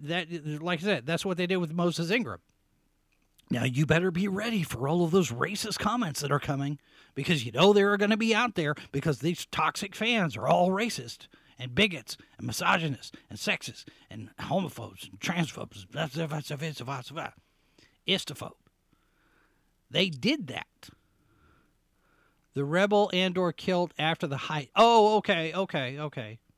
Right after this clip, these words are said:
Thank you. Yeah, I guess he did okay. I mean, oh, yeah. It, I mean, he did all right for what was there. It wasn't a memorable performance, so I'm like, "Okay, I don't know who this is."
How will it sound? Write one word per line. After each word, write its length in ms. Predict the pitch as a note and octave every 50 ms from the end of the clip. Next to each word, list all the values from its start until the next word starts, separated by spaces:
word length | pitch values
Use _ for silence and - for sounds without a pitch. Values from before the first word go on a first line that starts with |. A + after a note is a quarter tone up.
| _ _ _
Thank 220 | C#3+ C#3+ B2+ -
you. 100 | - - - _ _ _ _ _ _ _ _ - _ _ _ _ _ _ _ _ _ _ _ _ _ _ _ _
Yeah, 180 | _ A3 D#4 C#4+
I 100 | A#3 A3
guess 180 | G3+ G3+ A3+ -
he 100 | B3+ E3+
did 80 | C#3 B2
okay. 400 | B2+ C3 - F3 F#3 F3 C#3 C#3
I 40 | C3+
mean, 200 | D3 C#3+ A#2+ - _ _ _ _ _ _ _ _ _ _ _ _ _ _ _ _ _ _ _ _ _ _ _ _ _ _ _ _ _ _ _ _ _ _ _ _ _ _ _ _ _ _ _ _ -
oh, 100 | D3 - _ _ _ -
yeah. 280 | B2 C#3 D3 D3 E3 G3+ - _ _ _ _ _ _ _ _ _ _ - - - - - - - -
It, 140 | - - -
I 100 | F#3+ F#3+
mean, 240 | G3+ G3 F3+ D3+ - - _ _ _ _ _ _ _ _ _ _ _
he 180 | _ - - A#3
did 160 | A#3+ B3+ A#3+
all 120 | A#3 G#3
right 280 | F3+ E3+ F3 G#3 G#3 -
for 160 | - G#3+ G3+ F#3
what 260 | F3 D#3+ F3+ F3 E3
was 200 | E3 D3+ C3 B2
there. 380 | D3 C#3+ D3+ F3 F#3+ G3+ G3
It 160 | D3+ D#3 E3 E3
wasn't 320 | F#3 F#3 - - - D3
a 60 | D#3
memorable 760 | D#3 D3+ D3 D3 D#3+ F3+ F#3+ F#3 F#3 E3+ E3 D#3+ D3+ D3+ C#3
performance, 580 | - C#3+ B2+ - D#3 E3 E3 C#3 A#2+ B2 - -
so 140 | - G#2+
I'm 240 | G#2+ A#2 A#2+ A#2+ A2 -
like, 260 | A2+ A2 G#2+ G2+ G2 G#2+ C3
"Okay, 180 | C3+ - -
I 160 | G2 G#2 A#2+ B2
don't 180 | A#2+ A2+ A2+
know 80 | A2 A2+
who 80 | A#2
this 200 | G#2 G2+ G#2 -
is." 260 | D3 C3+ - - -